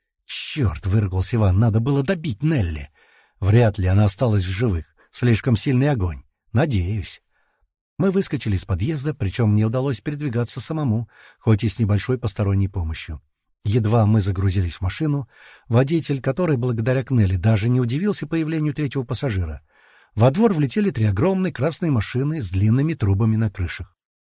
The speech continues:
За ними следовало еще штук пять поменьше, из которых высыпали люди в знакомой мне форме местных блюстителей закона,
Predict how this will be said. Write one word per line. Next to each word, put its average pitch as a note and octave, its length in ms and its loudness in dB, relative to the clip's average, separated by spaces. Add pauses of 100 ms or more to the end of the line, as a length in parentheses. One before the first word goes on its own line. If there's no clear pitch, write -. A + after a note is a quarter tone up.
(160)
За A#2+ 180 2
ними G#3+ 220 2
следовало E3 520 -4
еще D#3+ 380 -2
штук - 340 -6
пять E3 200 -4
поменьше, A2+ 460 2
из G2+ 80 -2
которых A#2+ 420 0
высыпали A2 500 0
люди B2 380 0
в B2+ 40 -10
знакомой A2 500 2
мне A2+ 140 2
форме C#3+ 340 0
местных A#2+ 340 -2
блюстителей G#2 500 -2
закона, F#2+ 500 -2